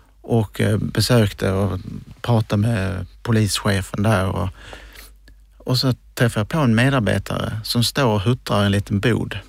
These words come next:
i den gula västen som var påbjudet. Och, eh, hon hade ingen arbetsuppgift, men hon var där och det var mitt i natten. Och hon visste inte vad hennes uppgift var riktigt, men hon var beordrad dit. Och då tänkte jag, "Oj,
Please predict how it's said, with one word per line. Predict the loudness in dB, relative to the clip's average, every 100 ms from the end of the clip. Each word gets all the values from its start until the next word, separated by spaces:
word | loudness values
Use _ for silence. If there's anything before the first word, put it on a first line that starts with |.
| -20 -20 -6
i | -2
den | 0 2
gula | 4 4 4
västen | 4 2 0 -4 -4 -4
som | -2
var | -2
påbjudet. | 0 0 0 0 -4 -4 -6 -10 -18 -20 -20 -20 -20 -20 -20 -12
Och, | -2 -2 -2 0
eh, | 2 2 -2 -8
hon | 0 2
hade | 4 4
ingen | 4 4
arbetsuppgift, | 2 -2 -6 -8 -8 -10 -12 -16 -2
men | 2
hon | 4
var | 4 2
där | 2 0 -2 -8 -10
och | -4
det | 0
var | 2
mitt | 0 0
i |
natten. | 0 0 -4 -8 -8 -12 -20 -20 -20 _ _ -20 -20 _ -20 -20 -18 -4
Och | -2
hon | 0
visste | -2 -2
inte | -2 -2 -2 -4 -6 -16 -8
vad | -2 0
hennes | 0 0 -2
uppgift | -4 -4 -6 -4
var | -6
riktigt, | -6 -10 -10 -6
men | -2 0
hon | 2
var | 0
beordrad | 0 0 0 -4 -6
dit. | -4 -4 -6 -14 -20 -20 -20 -20 -20 -14
Och | -6
då | -6
tänkte | -2 -4 -4 -6
jag, | -6 -8
"Oj, | -6 -4 -6